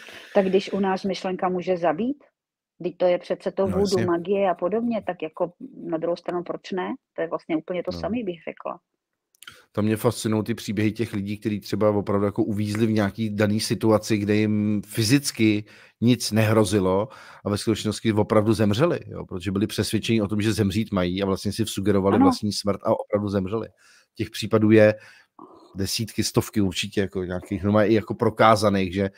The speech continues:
Speaker 2: dokonce i na
Speaker 1: Ano.
Speaker 2: fyziologické rovině dokázali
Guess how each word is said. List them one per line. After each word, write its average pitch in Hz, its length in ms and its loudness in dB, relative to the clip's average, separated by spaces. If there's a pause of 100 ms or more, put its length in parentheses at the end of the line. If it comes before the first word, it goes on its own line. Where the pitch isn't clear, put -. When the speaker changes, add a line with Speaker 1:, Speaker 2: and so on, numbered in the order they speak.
(200)
Speaker 2:
dokonce 143 360 4
i 151 60 8
na 143 80 8
Speaker 1:
Ano. 214 120 4
Speaker 2:
fyziologické 135 720 4
rovině 120 320 6
dokázali 113 520 4